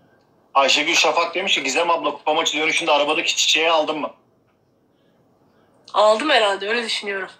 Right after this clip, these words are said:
Speaker 2: <laughs> Hatırlamıyorum ya, ben de öyle çok, e, hat-,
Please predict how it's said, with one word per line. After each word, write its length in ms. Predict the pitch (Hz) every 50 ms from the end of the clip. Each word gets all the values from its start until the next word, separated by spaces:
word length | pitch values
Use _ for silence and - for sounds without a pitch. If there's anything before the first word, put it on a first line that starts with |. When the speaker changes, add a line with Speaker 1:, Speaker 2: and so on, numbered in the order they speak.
| - - - - - - -
Speaker 2:
<laughs> 440 | - - - - - _ _ _ -
Hatırlamıyorum 600 | 240 233 - 320 339 392 392 370 320 277 254 247
ya, 180 | 247 247 247
ben 180 | 262 277 285 311
de 40 | 320
öyle 140 | 320 330
çok, 180 | 320 339 339 - - _ _ _ _ _ - - - - - _ _ _ _ _ _ _ _ _ _ _ _ -
e, 220 | - 214 220 220
hat-, 260 | 220 220 240 233 -